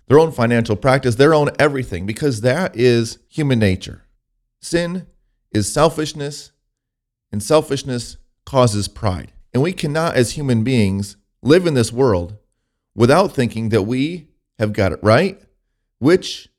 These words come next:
by nature of that statement means pretty much that everybody else has it wrong. Well, in this story, what we're gonna see is that everyone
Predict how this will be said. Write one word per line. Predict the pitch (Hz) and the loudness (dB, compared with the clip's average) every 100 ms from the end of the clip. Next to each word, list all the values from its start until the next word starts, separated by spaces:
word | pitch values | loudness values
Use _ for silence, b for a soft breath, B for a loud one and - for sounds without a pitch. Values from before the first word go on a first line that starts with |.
| _ | _
by | 113 | 0
nature | 110 127 160 151 | 2 -2 -4 -4
of | 120 | 0
that | 123 107 - | 2 0 -4
statement | - 135 151 156 - | -2 0 0 -6 -2
means | 127 147 131 - - _ | -2 -2 -8 -14 -20 _
pretty | - 196 | -8 -4
much | 156 151 | -4 -4
that | - | -4
everybody | 127 135 131 117 | -4 -4 -2 0
else | 104 - - _ | 0 -4 -18 _
has | - 110 101 | 0 0 2
it | - | -4
wrong. | 64 71 - _ _ _ _ _ _ | -6 -8 -14 _ _ _ _ _ _
Well, | 120 139 | 0 2
in | |
this | 170 - | 2 0
story, | 156 143 | 2 2
what | 123 127 | 2 0
we're | 127 | -2
gonna | 123 | -2
see | 117 - 113 107 - | -4 -2 -2 -2 -4
is | 110 104 | -6 -2
that | 101 101 - _ _ _ | -4 -4 -10 _ _ _
everyone | 135 127 120 92 82 | 2 2 0 -6 -8